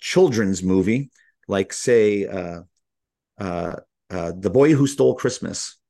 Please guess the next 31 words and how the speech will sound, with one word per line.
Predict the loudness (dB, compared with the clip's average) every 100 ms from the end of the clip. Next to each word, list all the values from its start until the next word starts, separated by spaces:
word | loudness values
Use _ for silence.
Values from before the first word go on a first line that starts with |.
| _ _
you | -8
know? | -6 -8 -14 -20 -20 -20 -6
And | -2
then | 0 -2 -4
another | -2 0 2
week | 2 2 0
I'd | 0
be | 0
on | 0 0
some | -4 -4 -4 -6 -12 _ _ _
action | -8 -6 -4 -2
movie, | -2 -2 -4 -6 -10 _
like | -20 -20 _ _ -18
Evasive | -2 0 2 0 -2
Action | -4 -4 -8 -8 -14 -20 _ _ _
with | -6
Michael | -2 0 0
Dudikoff. | 0 -2 -4 -10 -12 -20 _ _ _ _ _ _ _ _ _ _ _ _ -4
And | 0
then | 2 2 2 -2
another | -2 0 2
week | 2 0 -2 -12 _ _ -10
I'd | -6
be | -4
working | -4 -4 -4
on, | -2 -4 -6 -10 _ -12
you | -10
remember | -6 -4
those | -4 -4 -8
late | -6 -2 -4 -4
night | -6 -6 -6 -10